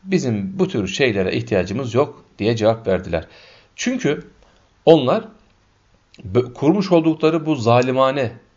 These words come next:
düzen üzerinden, e, rant elde ediyorlardı.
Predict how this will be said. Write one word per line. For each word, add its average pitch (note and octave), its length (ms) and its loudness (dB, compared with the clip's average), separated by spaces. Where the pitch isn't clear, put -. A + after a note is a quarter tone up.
düzen A2+ 380 2
üzerinden, G2 720 -2
e, G2 80 -2
rant A#2+ 260 2
elde F#2 280 -2
ediyorlardı. E2 680 -2